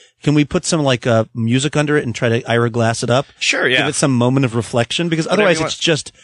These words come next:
Speaker 1: unrelentingly sad.
Speaker 2: I see. That's funny. Like, that's one of the least sad stories.
Speaker 1: Oh my God.
Speaker 2: <laughs> I'm telling you. I mean, that's kind of the thing. And I don't wanna just turn this into, like, a feel bad for me thing, but, like, that's kinda what I'm getting at. Like, you had nerds who just have nerd stories, and people sometimes will say, "Oh, everybody's bullied to a certain extent in school."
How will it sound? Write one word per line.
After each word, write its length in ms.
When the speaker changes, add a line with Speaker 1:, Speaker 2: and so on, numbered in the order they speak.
Speaker 1:
unrelentingly 760
sad. 520
Speaker 2:
I 120
see. 180
That's 220
funny. 260
Like, 160
that's 380
one 200
of 40
the 100
least 360
sad 300
stories. 480
Speaker 1:
Oh 140
my 220
God. 420
Speaker 2:
<laughs> 120
I'm 80
telling 260
you. 60
I 120
mean, 100
that's 220
kind 160
of 60
the 80
thing. 180
And 100
I 60
don't 100
wanna 160
just 180
turn 180
this 140
into, 200
like, 200
a 140
feel 220
bad 240
for 100
me 140
thing, 140
but, 120
like, 160
that's 200
kinda 220
what 80
I'm 100
getting 260
at. 80
Like, 200
you 100
had 140
nerds 420
who 80
just 140
have 160
nerd 380
stories, 440
and 120
people 280
sometimes 320
will 100
say, 180
"Oh, 220
everybody's 520
bullied 420
to 120
a 60
certain 240
extent 260
in 80
school." 320